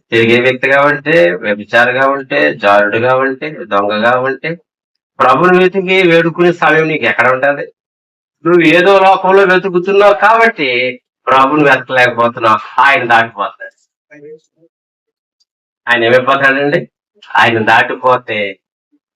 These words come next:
నీవు విడవబడితే నీకెంత ప్రమాదం. నీకు మారు మనసు లేకుండా, రక్షణ లేకుండా నువ్వు ఒంటరిగా మిగిలిపోతే, ఏమండి, దానంత భయంకరం మరొకటి లేదు. కాబట్టి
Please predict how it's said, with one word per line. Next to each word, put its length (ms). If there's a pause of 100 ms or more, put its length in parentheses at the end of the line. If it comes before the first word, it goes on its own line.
నీవు 280
విడవబడితే 1160 (320)
నీకెంత 460
ప్రమాదం. 460 (640)
నీకు 180
మారు 240
మనసు 280
లేకుండా, 440
రక్షణ 320
లేకుండా 500
నువ్వు 220
ఒంటరిగా 360
మిగిలిపోతే, 800 (580)
ఏమండి, 640
దానంత 460
భయంకరం 720
మరొకటి 640 (560)
లేదు. 360
కాబట్టి 800